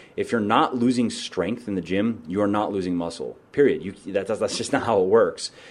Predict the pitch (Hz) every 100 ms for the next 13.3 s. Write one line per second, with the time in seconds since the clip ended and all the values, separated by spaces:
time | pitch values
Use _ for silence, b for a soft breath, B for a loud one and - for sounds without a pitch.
0 | B B 113 - 104 104 101 - 127 175
1 | 170 131 104 107 95 - 104 98 101 98
2 | 85 95 92 90 87 95 92 - 90 110
3 | 117 101 90 104 90 82 139 143 - 123
4 | 120 - - - 131 131 117 113 110 107
5 | 98 95 92 98 107 104 B B B B
6 | - 101 - 113 101 95 90 90 82 78
7 | - 52 - 117 104 - B B 113 120
8 | 120 123 107 92 117 107 87 85 - -
9 | 113 101 - _ - 92 92 - 107 98
10 | 98 95 90 - 95 98 87 - 90 87
11 | 85 - 85 104 - 131 107 104 107 101
12 | 98 90 - 101 95 101 92 92 104 95
13 | 95 92